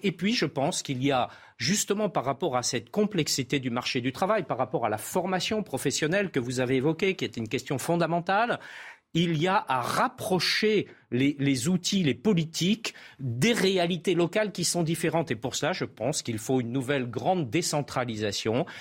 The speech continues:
Et je pense que la compétence emploi va avec la formation professionnelle, va avec la formation tout court,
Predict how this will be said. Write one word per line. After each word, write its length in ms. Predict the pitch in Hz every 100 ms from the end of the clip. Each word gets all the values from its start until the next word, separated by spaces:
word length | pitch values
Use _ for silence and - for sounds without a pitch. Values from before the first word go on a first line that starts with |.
| -
Et 60 | 110
je 100 | 131
pense 300 | 143 170 -
que 80 | 120
la 140 | 110
compétence 840 | - 254 247 151 - 135 131 - - -
emploi 720 | 185 185 - 139 131 127 156 - - - _ -
va 280 | 117 156 208
avec 480 | 196 151 139 151 143
la 80 | 113
formation 720 | - 208 208 196 175 202 190
professionnelle, 920 | - 180 190 - 175 175 208 254 165 - -
va 100 | 143
avec 340 | 156 143 139
la 80 | 123
formation 520 | - 214 196 156 151
tout 120 | 120 107
court, 300 | 135 170